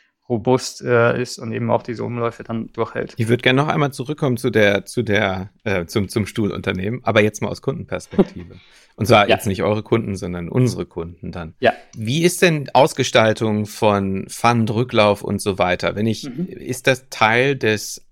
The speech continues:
Speaker 2: Angebots, das ihr macht, oder habe ich richtig verstanden, dass ihr quasi nur, in Anführungszeichen, diese Box konzipiert habt oder die Boxen und die Taschen, ähm, und vermietet an uns und dann machen wir damit, was immer wir wollen oder wie wir das wollen?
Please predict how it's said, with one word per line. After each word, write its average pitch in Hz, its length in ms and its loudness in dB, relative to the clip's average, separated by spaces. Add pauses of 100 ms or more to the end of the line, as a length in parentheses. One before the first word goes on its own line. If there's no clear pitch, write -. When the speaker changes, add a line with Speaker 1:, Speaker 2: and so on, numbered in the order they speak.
Speaker 2:
Angebots, 127 640 2
das 104 200 0
ihr 98 140 0
macht, 101 640 -2
oder 123 400 4 (680)
habe 110 200 -2
ich 113 120 -6
richtig 117 280 -4
verstanden, 107 340 2
dass 98 100 0
ihr - 120 -6
quasi 98 320 0
nur, 123 500 2
in - 100 -6
Anführungszeichen, 107 880 -2 (480)
diese 101 200 0
Box - 480 0 (360)
konzipiert 113 600 0
habt - 440 -4
oder 92 120 -2
die 95 80 -10
Boxen 104 580 0
und 92 160 -4
die 90 80 -10
Taschen, 98 560 -6
ähm, 92 400 -6
und 101 300 -2
vermietet 107 800 -2
an 110 140 0
uns 120 460 0
und 104 200 0
dann 101 160 2
machen 107 240 2
wir 104 80 2
damit, 101 260 0
was 98 140 -2
immer 98 240 -4
wir 92 160 -6
wollen 113 240 2
oder 98 180 -2
wie 107 140 -4
wir 139 80 -2
das 139 180 -4
wollen? 139 300 -4